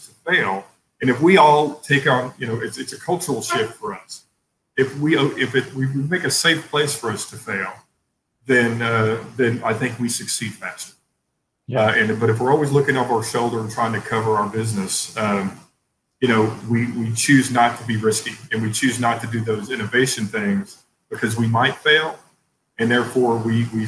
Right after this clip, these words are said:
Speaker 1: kind of live in mediocrity. So for us, I always say, do the experiment, try it. If it doesn't work, we've learned from it.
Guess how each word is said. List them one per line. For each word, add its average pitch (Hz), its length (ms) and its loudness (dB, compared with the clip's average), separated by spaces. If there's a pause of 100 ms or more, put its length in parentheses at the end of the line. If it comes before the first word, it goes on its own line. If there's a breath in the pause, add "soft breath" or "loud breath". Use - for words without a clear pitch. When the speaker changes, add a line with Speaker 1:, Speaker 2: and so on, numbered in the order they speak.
(160)
Speaker 1:
kind 110 140 -2
of 104 340 -8
live 107 180 0
in 104 80 2
mediocrity. 104 600 -4 (580)
So 98 280 0
for 110 280 -2
us, - 640 2 (500)
I 120 120 8
always 131 260 8
say, 117 200 4
do 131 220 2
the 127 100 0
experiment, 104 720 -4
try 110 340 0
it. - 60 -8 (220)
If 104 140 -8
it 104 40 -6
doesn't 113 280 0
work, 135 320 0 (100)
we've 107 160 -6
learned 104 240 -6
from 90 200 -10
it. 92 60 -18